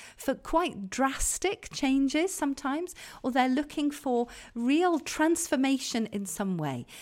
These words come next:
They're looking to perhaps make a great contribution to their field. They're perhaps looking to make a great contribution to,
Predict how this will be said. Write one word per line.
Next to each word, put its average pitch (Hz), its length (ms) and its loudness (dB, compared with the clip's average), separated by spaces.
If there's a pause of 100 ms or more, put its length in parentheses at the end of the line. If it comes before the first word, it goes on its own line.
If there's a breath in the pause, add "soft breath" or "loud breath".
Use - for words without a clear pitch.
(140 loud breath)
They're 269 120 2
looking 302 460 2
to 247 360 0 (260 loud breath)
perhaps - 380 -2
make 240 200 4
a 214 60 0
great 240 400 2
contribution 208 760 0
to - 120 -6
their 170 180 0
field. 254 580 2 (300 loud breath)
They're 214 100 2
perhaps - 500 -6
looking 220 340 -2
to - 140 -8
make 185 260 -2 (240 loud breath)
a 190 60 -2
great 208 340 0
contribution 185 840 -4
to, 165 320 2